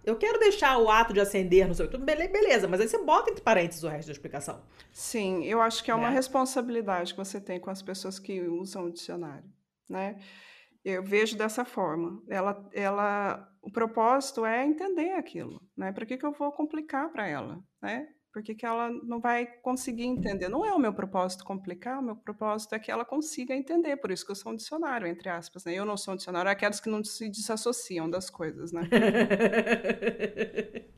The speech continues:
Speaker 2: Mas, é, é pra que ela entenda este propósito. Ela tem o direito de ir no dicionário e entender o que que aquela palavra
Speaker 1: Claro,
Speaker 2: significa.
Speaker 1: claro. Te-, teoricamente ele serve pra isso, né?
Speaker 2: Sim.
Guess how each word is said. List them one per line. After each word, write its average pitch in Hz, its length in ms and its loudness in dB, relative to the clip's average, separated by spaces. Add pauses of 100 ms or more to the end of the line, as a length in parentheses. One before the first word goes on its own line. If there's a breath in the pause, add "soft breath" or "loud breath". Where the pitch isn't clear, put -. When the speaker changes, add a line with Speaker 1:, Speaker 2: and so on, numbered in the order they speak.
(120)
Speaker 2:
Mas, 214 760 6
é, 202 640 8 (680)
é 202 60 -2
pra 226 160 2
que 277 120 0
ela 440 140 6
entenda 285 480 6
este 220 280 0
propósito. 160 760 -2
Ela 190 160 0
tem 254 280 0
o 349 40 2
direito 175 340 -2
de 180 100 -6
ir - 20 0
no 170 100 -2
dicionário 165 440 -4
e 254 40 -2
entender 392 380 -4
o 403 40 -12
que 370 140 -8
que 277 60 -4
aquela 202 220 -4
palavra 190 300 0
Speaker 1:
Claro, 339 160 0
Speaker 2:
significa. 202 260 -4
Speaker 1:
claro. 220 280 -2 (760)
Te-, 202 100 4
teoricamente 180 520 4
ele 262 80 0
serve 190 220 2
pra 415 120 0
isso, 294 240 -2
né? 175 160 -6 (260)
Speaker 2:
Sim. 269 540 0